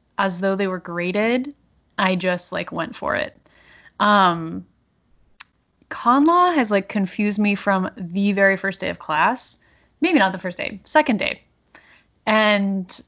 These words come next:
so I think if, like, we had been, like, in school and I had known it would be graded, I would have done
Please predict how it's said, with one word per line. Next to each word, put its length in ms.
so 640
I 100
think 220
if, 140
like, 140
we 140
had 160
been, 200
like, 180
in 200
school 360
and 100
I 60
had 180
known 260
it 80
would 120
be 100
graded, 460
I 140
would 140
have 160
done 400